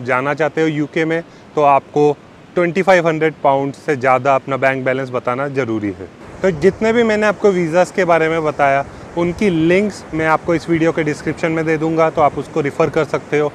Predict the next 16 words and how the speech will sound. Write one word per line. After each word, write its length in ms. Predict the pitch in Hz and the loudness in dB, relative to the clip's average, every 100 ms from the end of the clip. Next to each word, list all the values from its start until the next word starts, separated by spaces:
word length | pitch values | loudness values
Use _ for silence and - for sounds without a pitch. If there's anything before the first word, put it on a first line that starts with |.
| - - - - | -10 -20 -6 2
क्या-क्या 280 | 180 214 | 2 4
documents 580 | 196 160 - 175 175 175 | 4 2 2 0 0 -2
लगेंगे, 460 | 170 160 160 156 143 - - - | -2 0 -2 -2 -6 -10 -14 -4
उसकी 320 | 175 - 214 | -4 -2 -2
link 280 | 180 180 175 | 0 0 0
भी 140 | 170 180 | -2 0
मैं 120 | 170 | 0
आपको 240 | 151 170 | 0 -2
इस 140 | 160 175 | -2 0
video 200 | 160 160 | 0 0
के 120 | 165 | -2
description 480 | 143 - 151 - 156 | -4 -6 -4 -4 -2
में 220 | 160 139 | -4 -4
refer 280 | 147 - 156 | -2 0 0
कर 180 | 160 | 0
दूँगा, 400 | 143 151 147 147 | -2 -2 -2 -4